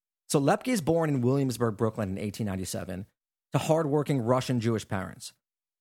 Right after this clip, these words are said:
His dad owned a hardware store, so he wasn't poor like the rest of the Brownsville troupe we're gonna talk about. One of his brothers ended up becoming a rabbi, another was a dentist, another was a pharmacist, and his sister became a teacher.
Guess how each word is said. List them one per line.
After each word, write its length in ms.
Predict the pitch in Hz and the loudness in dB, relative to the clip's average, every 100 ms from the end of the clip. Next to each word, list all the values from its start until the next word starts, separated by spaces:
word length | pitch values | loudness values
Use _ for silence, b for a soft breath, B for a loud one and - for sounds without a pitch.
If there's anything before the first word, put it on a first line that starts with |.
| - | -4
His 120 | 147 | -2
dad 320 | 123 160 175 | 2 2 2
owned 200 | 156 165 | 0 0
a 60 | 131 | 0
hardware 380 | 131 139 131 127 | 0 0 0 0
store, 360 | - 117 110 | 0 0 0
so 200 | 110 123 | -2 -4
he 80 | 113 | -2
wasn't 320 | 151 180 151 | -2 -2 -4
poor 400 | - - 127 123 | -6 -4 0 2
like 180 | 113 107 | 2 -2
the 80 | 113 | -2
rest 340 | 104 113 - | -2 -2 -2
of 60 | 110 | -6
the 60 | 107 | -4
Brownsville 480 | 107 104 107 98 | -2 -2 -2 -6
troupe 420 | 95 - 104 - - _ | -8 -4 -4 -4 -12 _
we're 100 | 117 | -4
gonna 120 | 110 | -2
talk 260 | 101 98 92 | -2 -4 -6
about. 280 | - 55 - _ _ _ _ _ _ - | -10 -16 -20 _ _ _ _ _ _ 2
One 140 | 147 | 2
of 60 | 175 | 2
his 120 | 156 | 0
brothers 360 | 156 151 139 | 2 2 2
ended 180 | 135 127 | 0 0
up 100 | 127 | -2
becoming 280 | 127 120 107 | -2 -2 -2
a 60 | 90 | -2
rabbi, 600 | 120 131 123 117 110 104 b b | 0 2 2 2 0 -4 b b
another 240 | 110 117 120 | 0 0 0
was 140 | 107 | -4
a 40 | 92 | -4
dentist, 540 | 120 113 117 110 - | -2 0 0 -2 -4
another 240 | 107 107 | -4 -2
was 140 | 113 101 | -2 -4
a 40 | |
pharmacist, 680 | - 127 127 113 - - - | -4 -2 -2 -2 -6 -12 -8
and 120 | 113 | -6
his 80 | 107 | -4
sister 380 | - 180 - 120 | -2 -4 -2 -2
became 260 | 117 107 | 0 -2
a 40 | 98 | -4
teacher. 500 | - 110 - - | -6 -10 -10 -18